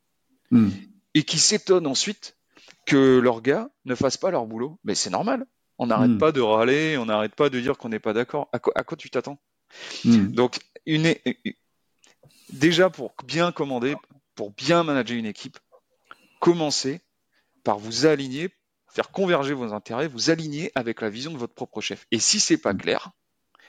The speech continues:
Speaker 2: parce que vous avez le droit de pas être d'accord, vous avez le droit de, de pas avoir envie, y a pas de souci avec ça. Mais votre responsabilité, c'est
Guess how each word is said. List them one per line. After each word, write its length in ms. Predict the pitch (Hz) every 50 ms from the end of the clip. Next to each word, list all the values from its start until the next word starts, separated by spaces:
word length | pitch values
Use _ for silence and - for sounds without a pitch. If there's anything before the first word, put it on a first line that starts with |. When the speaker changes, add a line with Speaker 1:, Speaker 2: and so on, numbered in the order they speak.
| _ _
Speaker 2:
parce 140 | 117 113 -
que 80 | - 123
vous 220 | 113 113 107 113
avez 140 | 110 101 104
le 100 | 85 87
droit 320 | 90 104 95 101 110 160 156
de 80 | 143
pas 160 | 110 - 117
être 60 | 101 90
d'accord, 340 | 101 98 - - 98 - - - - - _ -
vous 120 | 101 107
avez 140 | 107 104 107
le 80 | 104
droit 320 | 107 107 104 110 131 151 156
de, 160 | 135 117 104
de 80 | 104 101
pas 260 | - - 139 139 135
avoir 220 | 127 123 127 113
envie, 540 | 110 110 110 107 101 110 123 131 131 117 80
y 40 | 73
a 60 | - - -
pas 80 | 127
de 60 | -
souci 240 | - - 117 - -
avec 100 | 104 -
ça. 100 | - - - _ _ _ - - - - - _ -
Mais 100 | 117 117
votre 260 | 113 120 135 - -
responsabilité, 920 | 165 175 - - 165 160 - - 147 135 127 123 120 113 - 151 170 226 - _ _ _ _ _ _ _ _ _ -
c'est 380 | - - 139 139 143 147 143